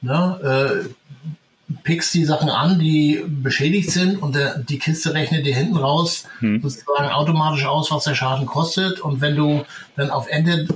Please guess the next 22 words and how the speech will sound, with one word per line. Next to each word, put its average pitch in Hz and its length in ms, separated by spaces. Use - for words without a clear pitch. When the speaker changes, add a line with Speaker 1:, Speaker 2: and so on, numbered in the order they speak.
Speaker 1:
Enter 165 300
drückst, - 600
äh, 151 260
schickst 156 320
du 156 80
es - 100
parallel 143 720
an 165 140
den, 147 260
an 160 160
den 151 140
Versicherungsschadenbearbeiter 170 1500
und 165 160
du 151 80
schickst - 340
es 147 80
an 143 140
den 143 140
Kunden 202 480
und 190 120
du 160 200
ha-, 156 120